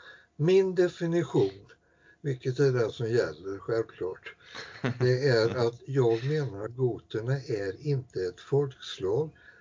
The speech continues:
Speaker 1: goterna är inte en stam, goterna är ett antal olika folk eller stammar som, som gemensamt har det att de anser sig härstamma från guden Göt.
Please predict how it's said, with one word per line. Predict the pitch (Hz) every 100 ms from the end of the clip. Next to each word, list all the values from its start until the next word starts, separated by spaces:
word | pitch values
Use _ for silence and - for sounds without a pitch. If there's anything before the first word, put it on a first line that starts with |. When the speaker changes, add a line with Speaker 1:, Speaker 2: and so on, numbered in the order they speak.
| _
Speaker 1:
goterna | 135 120 - 117 113
är | 110 110 120
inte | 123 104 - 87
en | 82
stam, | - - 101 107 180 110 78 - - - - _
goterna | - 131 113 - 131 127 135
är | 135 92 101
ett | - -
antal | 160 143 - - 135 170 175
olika | 160 180 104 95 - 104 101 -
folk | 95 87 85 _ - 120
eller | 104 101 - 113
stammar | - 117 117 98 87 76 - - - - - - -
som, | - 127 120 370 392 403 _ _ _ 403 381 _ _ _ _ _ _ -
som | - 127
gemensamt | 123 151 151 131 92 87 - 131 139
har | 117 101
det | 107 98 90
att | 92 -
de | 107 -
anser | 117 120 - 95
sig | - 95
härstamma | 104 127 123 - 90 92
från | 87 110 104
guden | 104 92 101 104
Göt. | 104 127 - - _ -